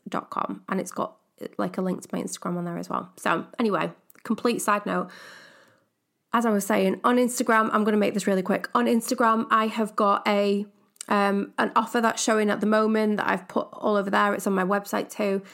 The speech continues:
My current one-on-one coaching package is four months. As of May, it's changing to three months. You can still purchase it in April and get the four months for the same price as you would be able to get the three months in May. So you're basically getting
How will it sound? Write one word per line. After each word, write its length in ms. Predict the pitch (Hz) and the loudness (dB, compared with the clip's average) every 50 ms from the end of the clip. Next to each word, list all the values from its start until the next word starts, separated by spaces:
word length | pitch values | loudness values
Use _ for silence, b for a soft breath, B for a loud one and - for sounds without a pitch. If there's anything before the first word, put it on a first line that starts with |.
| B B B B B | B B B B B
My 120 | - 208 | -2 -2
current 440 | 185 185 - - 254 262 254 240 226 | -2 -2 -2 0 2 2 2 2 2
one-on-one 880 | 220 233 226 220 214 208 202 202 196 208 202 202 202 202 202 196 208 - - _ | 2 2 4 4 4 2 2 2 2 2 2 2 2 2 2 0 -4 -6 -12 _
coaching 400 | - - 240 220 220 - 233 214 | -2 0 2 2 2 2 0 0
package 560 | 214 233 220 226 - 220 214 214 208 - - - | 2 0 -2 0 0 0 0 0 0 -2 -8 -6
is 180 | - 208 185 - | -4 -6 -6 -4
four 260 | - - 196 185 185 | -2 0 0 2 2
months. 480 | 185 190 202 214 214 - - - - - - | 2 2 2 2 0 -2 -4 -6 -8 -4 -2
As 200 | - 220 208 214 | 0 0 2 0
of 120 | 208 190 202 | 0 0 0
May, 460 | 202 196 202 190 196 208 233 233 - | 0 2 2 2 2 2 0 0 -2
it's 220 | 214 208 - - - | -4 -4 -4 -4 -8
changing 500 | - - 220 208 202 202 214 208 196 185 | -4 0 0 2 2 2 2 2 0 -2
to 100 | - 208 | -4 -8
three 280 | - - 202 190 190 190 | -6 -2 -2 0 2 2
months. 440 | 190 196 208 226 233 - - - B B B B B B | 2 2 2 0 0 -2 -6 -10 B B B B B B
You 140 | 214 208 | -4 -4
can 160 | 214 - 220 208 | 0 0 0 0
still 340 | - - - 226 226 226 | -2 -2 0 2 2 2
purchase 480 | 226 - 240 226 214 - - 233 220 - | 0 0 0 0 0 0 -4 -6 -2 -2
it 100 | 214 - | -2 0
in 140 | - 196 - - | 0 -2 0 0
April 520 | 202 190 - - - - 208 208 220 220 - | 0 -2 -2 -2 -2 0 2 2 2 0 0
and 180 | 208 196 185 190 | -2 -2 -2 -2
get 240 | - 220 - - 214 | -2 -2 -2 -2 -4
the 80 | 208 | -4
four 260 | 208 - - 202 196 | -4 0 0 0 2
months 320 | 190 185 185 196 208 202 - | 2 2 0 0 0 -4 -6
for 120 | - 226 | -6 -4
the 100 | 202 208 | -4 -4
same 320 | 208 - - 208 190 196 196 | -4 -2 -2 0 0 0 -2
price 400 | - 214 196 185 185 180 185 202 | 0 0 0 0 0 -2 -2 -2
as 100 | 185 180 | -2 0
you 140 | 190 185 | 0 -2
would 220 | 180 175 185 180 - | 0 -2 -2 -2 0
be 140 | - 202 185 | 0 2 2
able 160 | 180 175 180 | 0 0 -2
to 100 | - - | -6 -4
get 260 | - 190 175 - - | -2 -2 -2 -2 -2
the 80 | 190 180 | -6 -8
three 280 | 185 - 196 196 196 190 | -6 -4 -2 -2 0 0
months 300 | 180 180 170 - - - | 0 0 -2 -4 -6 -6
in 240 | - 185 185 180 | -4 -2 0 0
May. 180 | 180 175 160 151 | 0 0 -2 -2
So 160 | - - 196 | -2 -2 0
you're 120 | 190 190 180 | 0 0 2
basically 520 | 185 202 202 202 - 220 - - 196 190 | 2 0 0 0 -2 -6 -4 -2 -4 -2
getting 560 | 180 190 - - - 175 175 175 185 180 - | -2 -2 -2 -2 0 0 0 -2 -4 -6 -8